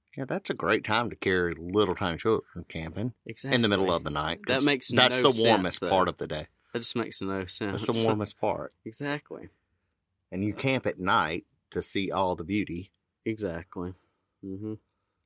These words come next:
Speaker 2: When Joshua got back with the kids from the trip, he decided to cancel all of Susan's appointments to the chiropractor and took the children out of daycare. Co-workers of Joshua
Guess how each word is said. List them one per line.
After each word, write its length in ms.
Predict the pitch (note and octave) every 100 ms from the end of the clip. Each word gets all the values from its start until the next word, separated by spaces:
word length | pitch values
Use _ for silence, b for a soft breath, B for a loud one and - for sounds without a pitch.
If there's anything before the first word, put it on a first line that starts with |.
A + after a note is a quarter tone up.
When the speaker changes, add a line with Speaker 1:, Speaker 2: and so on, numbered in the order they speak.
| _ B B B _
Speaker 2:
When 160 | A#2+
Joshua 500 | A2+ A#2 B2+ - A2
got 260 | F#2+ F#2+ D2
back 300 | F#2+ F#2 -
with 160 | G2
the 80 | -
kids 400 | - - A2+ G#2+
from 300 | - G2 F#2+
the 60 | F2
trip, 420 | - B2 A2+ G#2+ _ _ _
he 80 | E3
decided 480 | E3+ - G#2+ G#2 G2
to 80 | -
cancel 480 | F#2+ E2+ - G#2
all 280 | D2 F#2+ G2
of 120 | G#2
Susan's 520 | - G2+ G2 G2 G2 -
appointments 760 | _ - B2 C#2+ F2+ E2 - - _ _ _
to 180 | - A#2+
the 80 | -
chiropractor 880 | - G2 E2+ F2 - C#2+ D#2 - D2+ _ _ _ _ _
and 80 | A2
took 220 | - E3
the 60 | C3+
children 540 | - A2 G#2 G2+ G2+ -
out 300 | D#2+ E2+ -
of 120 | F#2
daycare. 500 | - D2+ - A#1 C2 F#2 _ _ _ _ _ _ _ _ _ _
Co-workers 600 | D3 D#3 D3+ C3 A#2+ A2
of 100 | G2
Joshua 540 | F#2 G2 G2 - G2